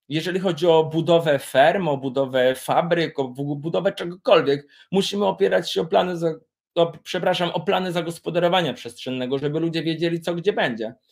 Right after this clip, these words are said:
żeby nie było takich, y, problemów. Y, to, że działalność gospodarcza tworzy hałas, y, no tak, pewnie tworzy. Wie pan, y,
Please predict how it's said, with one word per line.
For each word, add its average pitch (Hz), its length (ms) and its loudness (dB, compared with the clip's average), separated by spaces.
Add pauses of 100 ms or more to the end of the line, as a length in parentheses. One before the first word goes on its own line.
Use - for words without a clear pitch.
(180)
żeby 175 240 0
nie 190 140 -2
było 196 300 0
takich, 180 640 -4 (280)
y, 165 340 4
problemów. 110 580 0 (380)
Y, 143 480 0
to, 170 160 2
że 151 420 2
działalność 147 600 2
gospodarcza 127 680 -2
tworzy 147 360 -6
hałas, 151 600 0 (280)
y, 175 340 -2 (100)
no 220 160 0
tak, 151 460 2
pewnie 190 320 0
tworzy. 127 500 2
Wie 156 140 -2
pan, 170 280 -4 (320)
y, 160 680 0